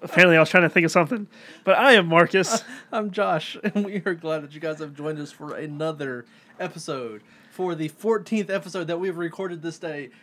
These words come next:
Speaker 2: and we are
Speaker 1: Dude,
Speaker 2: tired.
Speaker 1: we were tired. We
Speaker 2: We
Speaker 1: were
Speaker 2: are
Speaker 1: done.
Speaker 2: tired.
Speaker 1: But today's a good day.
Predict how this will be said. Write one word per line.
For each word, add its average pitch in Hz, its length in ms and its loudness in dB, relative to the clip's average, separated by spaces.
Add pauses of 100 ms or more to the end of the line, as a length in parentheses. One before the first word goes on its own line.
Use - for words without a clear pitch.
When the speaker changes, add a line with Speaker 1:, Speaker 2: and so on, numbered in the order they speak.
(120)
Speaker 2:
and 175 220 -10
we 226 180 -6
are 156 300 -4 (880)
Speaker 1:
Dude, 220 140 4
Speaker 2:
tired. 151 160 2
Speaker 1:
we 185 80 4
were 190 120 4
tired. 156 360 4
We 139 100 -4
Speaker 2:
We - 60 2
Speaker 1:
were - 60 4
Speaker 2:
are 147 40 -2
Speaker 1:
done. 147 240 0
Speaker 2:
tired. 127 380 -6 (120)
Speaker 1:
But 165 360 4 (100)
today's 180 320 0
a 165 40 -6
good 170 140 0
day. 175 240 2